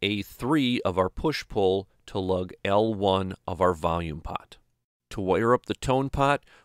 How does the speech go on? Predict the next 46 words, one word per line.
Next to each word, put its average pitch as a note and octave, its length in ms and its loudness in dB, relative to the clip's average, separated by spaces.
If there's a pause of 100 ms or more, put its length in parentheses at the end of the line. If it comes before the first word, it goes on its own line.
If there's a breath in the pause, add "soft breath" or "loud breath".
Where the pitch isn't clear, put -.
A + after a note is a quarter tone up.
we F#2+ 80 -4
simply A#2 420 -4
need G#2+ 220 -6
to G#2 80 -10
go F#2 460 2 (280 soft breath)
from - 300 -10
L A#2 260 4
two G2+ 600 -4 (100)
of F2+ 140 -2
our F2 120 2
tone F2+ 500 -6 (480)
to - 220 -6
L G2 280 2
one F2+ 400 -2 (100)
of E2+ 140 -6
our F2+ 120 2
volume. D#2 520 -8 (400)
And G2 100 -6
that's A#2+ 180 -2
it, F3 160 -2
we A2+ 200 -2
are A#2+ 100 2
all A#2+ 140 0
done. G#2+ 340 -6 (420 soft breath)
So - 120 -2
what C3+ 120 2
we E3 120 2
have D#3+ 200 6
now G2 260 4
is F2+ 120 -4
an F2+ 80 -6
H G2+ 260 -6
S - 160 -8
H A2+ 220 -6
guitar - 460 -14 (260 loud breath)
that G#2 120 2
when A2+ 180 4
we A#2+ 80 -2
use A#2 220 -4
the G2 100 -6
switch - 540 -2
that G2 180 2
is F#2 120 -6
on F2+ 200 -6
top - 500 -4 (100)
of G2 320 0